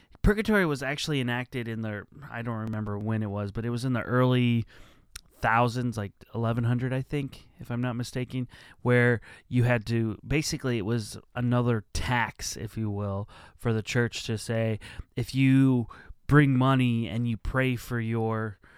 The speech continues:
um, your loved ones who have passed on, um, and you bring us, bring the church more money, um, the priests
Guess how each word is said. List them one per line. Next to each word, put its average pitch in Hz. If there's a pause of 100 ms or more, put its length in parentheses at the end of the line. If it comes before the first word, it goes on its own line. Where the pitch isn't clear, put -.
(220)
um, 101 (920)
your 117
loved 113
ones 110
who 117
have 104
passed 110
on, 113 (360)
um, 107
and 113
you 113
bring 123
us, 117 (280)
bring 139
the 117
church 131
more 123
money, 110 (340)
um, 101 (120)
the 110
priests -